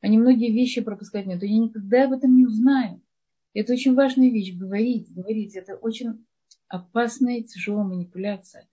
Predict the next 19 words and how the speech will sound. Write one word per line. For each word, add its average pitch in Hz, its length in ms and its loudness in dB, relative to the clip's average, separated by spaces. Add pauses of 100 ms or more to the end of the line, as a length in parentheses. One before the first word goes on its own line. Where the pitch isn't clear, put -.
(420)
Когда 202 180 0
нас 214 220 2
игнорируют, 190 840 0
непонятно 190 440 -6
что, - 180 -8
и 262 60 0
тогда 226 240 -6
мы 240 120 -6
начинаем 226 420 -2
догадываться, 196 720 -2 (560)
что - 320 4
же 262 340 2
он 214 180 0
хотел. 202 240 -8
Значит, 180 220 -6
я 226 300 0 (200)
пошла 202 300 0
с 196 60 -6
подружками 254 880 4